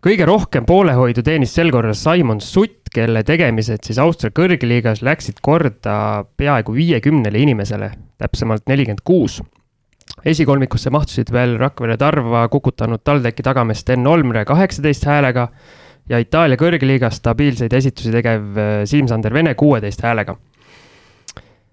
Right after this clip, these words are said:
Aga Sutt ja tema meeskond Oberwart Gunners vist siis tuleb hääldada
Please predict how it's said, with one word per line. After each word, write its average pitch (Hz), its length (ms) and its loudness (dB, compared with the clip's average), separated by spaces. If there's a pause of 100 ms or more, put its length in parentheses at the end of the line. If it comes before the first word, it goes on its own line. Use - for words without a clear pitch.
(160)
Aga 131 380 2 (480)
Sutt 240 260 0
ja 135 60 0
tema 185 240 2 (1300)
meeskond 147 440 0
Oberwart 127 600 2 (360)
Gunners 156 500 2
vist - 260 -18
siis 113 180 -10
tuleb 123 260 0
hääldada 120 440 2